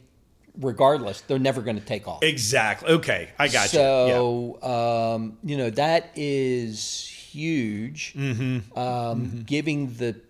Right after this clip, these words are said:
Speaker 1: people the space to make mistakes, to grow
Speaker 2: Right.
Speaker 1: is huge.
Speaker 2: Yeah.
Speaker 1: To, um, for me,
Speaker 2: Mm-hmm.
Speaker 1: not to tack,
Speaker 2: Mm-hmm.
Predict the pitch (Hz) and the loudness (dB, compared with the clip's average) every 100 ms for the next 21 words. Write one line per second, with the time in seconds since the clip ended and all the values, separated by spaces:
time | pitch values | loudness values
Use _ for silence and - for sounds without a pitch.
0 | _ - 160 151 - 139 131 131 123 110 | _ -12 -8 -8 -2 0 0 -2 -4 -10
1 | 107 - - - 131 135 135 131 135 - | -8 -8 -10 -10 -4 0 2 0 -4 -10
2 | - - _ _ _ _ - 139 120 117 | -12 -16 _ _ _ _ -12 -6 -4 0
3 | 120 139 143 139 - 110 101 92 - 107 | 0 -2 -4 -6 -4 -2 -4 -6 -10 -10
4 | 101 107 104 98 98 107 101 98 - 123 | -6 -2 0 0 -2 -2 -4 -6 -6 -4
5 | 110 107 104 95 - - - _ _ _ | -2 -4 -6 -8 -10 -12 -14 _ _ _
6 | _ _ - - 110 95 95 101 139 - | _ _ -16 -8 -4 -4 -6 -8 -12 -16
7 | - _ _ 104 92 95 - - 139 120 | -18 _ _ -12 -10 -12 -16 -10 -4 -2
8 | 117 113 113 113 - - 113 110 107 104 | -2 -2 -4 -8 -14 -10 -6 -4 -2 -4
9 | 104 104 - _ _ - 110 120 131 143 | -6 -10 -18 _ _ -10 -4 -2 0 -2
10 | 156 _ - 117 110 110 104 131 - - | -6 _ -10 -6 -4 -2 -2 -2 -4 -4
11 | 107 85 - - _ _ - 123 113 117 | -4 -4 -6 -16 _ _ -10 -6 -4 -6